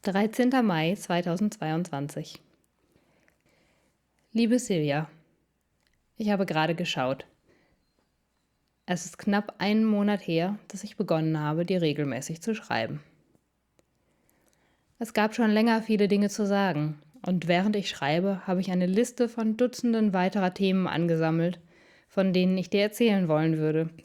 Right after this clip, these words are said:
wenn ich könnte. Aber erstmal muss ich mir hier kurz klar machen, wie schnell alles geht. Es ist erst ein Monat.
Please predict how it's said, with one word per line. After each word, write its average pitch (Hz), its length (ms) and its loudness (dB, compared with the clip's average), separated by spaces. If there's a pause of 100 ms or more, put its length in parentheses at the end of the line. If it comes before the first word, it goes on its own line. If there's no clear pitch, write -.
wenn 165 140 0
ich 180 160 -2
könnte. 135 360 -4 (1700)
Aber 160 220 0
erstmal 190 440 2
muss 202 220 0
ich 190 100 -2
mir 196 100 2
hier 190 140 0
kurz 208 300 -4
klar 156 260 -2
machen, 175 380 0
wie 208 80 0
schnell 139 260 -2
alles 123 320 -4
geht. - 260 -6 (1400)
Es 208 180 -2
ist 180 160 -4
erst 180 360 -6
ein 185 240 2
Monat. 147 500 -2